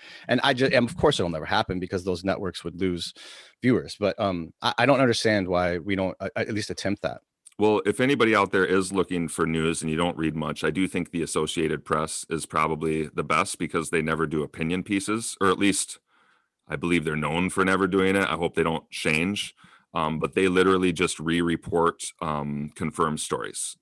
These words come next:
Speaker 2: Well, the one thing I hate about news networks, Fox, C N N, whatever, is you'll get a talking head in front of a desk telling you their opinion. That's not news. I don't care what your opinion is. I don't care that you think that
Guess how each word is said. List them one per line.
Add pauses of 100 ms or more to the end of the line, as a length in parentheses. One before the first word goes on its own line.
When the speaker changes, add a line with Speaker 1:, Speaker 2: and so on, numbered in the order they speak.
Speaker 2:
Well,
the
one
thing
I
hate
about
news
networks,
Fox,
C
N
N,
whatever,
is
you'll
get
a
talking
head
in
front
of
a
desk
telling
you
their
opinion.
That's
not
news.
I
don't
care
what
your
opinion
is. (300)
I
don't
care
that
you
think
that